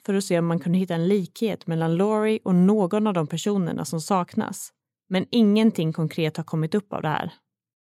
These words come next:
Faktumet kvarstår också att Laurie inte finns med i någon databas eller i några register som skulle kunna avslöja hennes riktiga identitet. Många tror därför att hon kanske fått hjälp med att undanröja sin identitet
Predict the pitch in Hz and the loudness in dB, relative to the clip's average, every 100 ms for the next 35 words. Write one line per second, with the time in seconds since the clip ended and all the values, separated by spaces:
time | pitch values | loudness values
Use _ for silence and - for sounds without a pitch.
0 | _ _ _ _ - 254 - 240 262 - | _ _ _ _ -4 -2 2 2 0 0
1 | 240 - 180 156 - 165 180 196 226 233 | 0 2 2 2 0 -4 0 2 2 2
2 | - 208 151 170 - 160 165 180 240 240 | 2 0 0 -6 -2 -2 2 4 6 6
3 | 220 190 - 151 156 165 - - 170 170 | 4 2 0 -4 -2 -2 -6 -4 0 2
4 | 175 196 220 175 175 175 190 220 - - | 6 6 4 2 0 0 0 -2 -6 -8
5 | - - 175 - 165 170 - 202 180 - | -6 -4 -4 -2 -4 -2 0 0 -2 -2
6 | 196 208 196 160 - 175 - - - 170 | 0 0 0 0 -2 -6 -4 -6 -2 -2
7 | 165 - - 214 - - _ _ _ _ | -2 -4 -4 -4 -4 -18 _ _ _ _
8 | _ _ _ _ _ 214 233 247 269 - | _ _ _ _ _ 4 6 4 2 -2
9 | 170 160 151 160 - 170 190 208 202 208 | 0 0 0 -2 -4 -4 -2 -2 0 -2
10 | 202 190 196 214 302 226 185 _ - 175 | -2 -6 -4 -2 -2 -4 -8 _ -4 -2
11 | 170 185 170 156 156 143 147 165 156 151 | -2 -2 0 0 0 -2 -2 -4 -4 -2
12 | 151 - - - 208 - | -2 -4 -12 -10 -10 -12